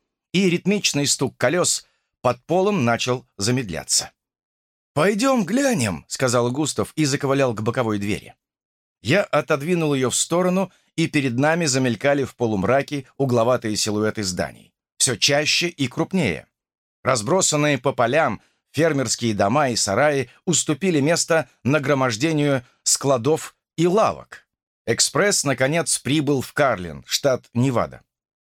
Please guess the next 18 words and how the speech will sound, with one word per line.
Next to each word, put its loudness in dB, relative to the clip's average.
"Допустим, 0
убийца 2
Пиццулла 0
действительно 0
всё 0
ещё 0
в -8
поезде", -4
принялся 0
рассуждать -4
я. -10
"Но 0
теперь 0
он 2
может -2
смыться, 0
разве 0
нет?" -2